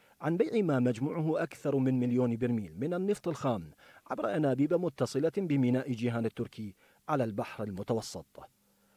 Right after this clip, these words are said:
ففي حزيران عام ألفين وأربعة عشر أبحرت ناقلة النفط كالوريتا المحملة بتلك الشحنة من النفط باتجاه ميناء أوغوستا في إيطاليا كوجهة مفترضة، لكنها سرعان ما لبثت أن غيرت وجهتها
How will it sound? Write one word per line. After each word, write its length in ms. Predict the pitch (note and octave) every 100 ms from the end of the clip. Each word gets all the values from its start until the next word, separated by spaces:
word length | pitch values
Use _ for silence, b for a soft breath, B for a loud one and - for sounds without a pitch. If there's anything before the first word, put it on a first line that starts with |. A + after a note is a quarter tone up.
| _
ففي 220 | - A3
حزيران 600 | G#3+ F3+ C3+ C#3+ D3 D#3
عام 240 | D3 C#3+ C#3
ألفين 440 | C3+ B2 C3+ C#3
وأربعة 500 | C3 B2 B2+ B2 B2 B2+
عشر 360 | A2+ - E2 - b b b -
أبحرت 400 | G#3+ - A3 -
ناقلة 360 | D#3 E3 D#3+ D3+
النفط 380 | D3 D3+ - -
كالوريتا 640 | - C#3 C#3+ D#3+ - - - -
المحملة 560 | B2+ C3+ - B2+ B2 C#3+
بتلك 440 | E3 D3 - E3+ -
الشحنة 460 | - - C#3+ F#2 - b b b
من 140 | B3
النفط 300 | B3 F#3 -
باتجاه 600 | D#3 C#3 - A#2 C#3+ C#3
ميناء 360 | C3 C3 B2 C3 B2+
أوغوستا 480 | A#2 A#2+ - B2
في 180 | G#2+ A#2 B2
إيطاليا 480 | A#2 G#2 F2 - - b b b
كوجهة 380 | - A3 A#2 B2+ C3
مفترضة، 600 | A2+ A2 - G2+ F2 - - _ _ b b b b
لكنها 400 | - - B3 G#3+
سرعان 420 | G#3 E3+ D3 E3+
ما 180 | F3+ F3
لبثت 400 | E3 D3 C#3 D3
أن 200 | - C3
غيرت 440 | A#2 B2+ C#3+ C#3+ C3+
وجهتها 580 | B2+ A2 C3+ B2 B2+